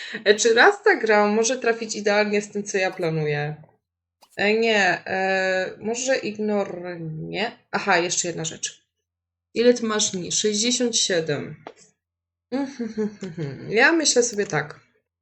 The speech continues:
No sześćdziesiąt siedem dni to nie jest jeszcze tak źle, ale to następne, gdzie ja patrzę, e, zajmie nam znowu troszkę czasu,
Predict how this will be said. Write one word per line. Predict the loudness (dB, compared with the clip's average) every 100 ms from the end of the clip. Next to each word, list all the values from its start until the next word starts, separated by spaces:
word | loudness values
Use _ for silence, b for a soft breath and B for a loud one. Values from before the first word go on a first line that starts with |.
| _ _ B B B -4
No | 0
sześćdziesiąt | 2 2 0 2 2
siedem | 0 0 0 2
dni | 0 -2 -2 -4 -2
to |
nie | 0 0
jest | 2 2 2
jeszcze | 2 0 0
tak | 0 0 -6 -20 _ _ _ _ _ _ _ _ _ _ _ _ _ _ _ _ _ _ _ _ _ -4
źle, | 0 6 8 8
ale | 6 0 0
to | 2 2
następne, | 2 -2 -2 -2 -2 -2 -2
gdzie | 0 2
ja | 2
patrzę, | 0 -2 -2 -2 -4 -4
e, | 0 2 2 4 4 4 2 0 0
zajmie | 4 4 4
nam | 2 -2 -6 _
znowu | -10 -2 4 4 2 -6 -10
troszkę | -2 -2 0 -2
czasu, | -2 -4 -4 -4 -4 -6